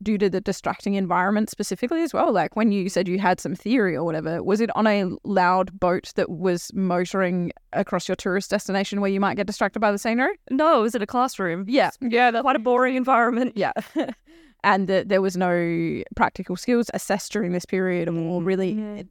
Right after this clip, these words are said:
Speaker 1: in-depth knowledge, 'cause it's only in that period of time while they were boating. It didn't go for a particularly long time. And like we discussed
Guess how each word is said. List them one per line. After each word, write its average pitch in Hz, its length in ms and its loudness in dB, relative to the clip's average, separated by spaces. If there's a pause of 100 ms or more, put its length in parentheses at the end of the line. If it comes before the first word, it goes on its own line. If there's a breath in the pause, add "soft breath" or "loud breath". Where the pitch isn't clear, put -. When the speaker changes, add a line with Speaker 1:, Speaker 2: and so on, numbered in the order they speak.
(100)
Speaker 1:
in-depth 214 480 2
knowledge, 143 320 -2
'cause 196 120 0
it's 202 120 -2
only 190 160 0
in 180 60 -2
that 180 140 0
period 185 220 2
of 170 80 4
time - 220 -2
while 95 100 0
they 104 60 2
were 131 80 2
boating. 113 400 -2
It - 60 -12 (200)
didn't 180 140 0
go 160 120 0
for 165 120 -4
a - 20 -2
particularly - 380 -6
long - 160 -4
time. - 240 -4 (1160)
And 214 140 4
like 190 240 2
we 196 100 2
discussed 175 520 -4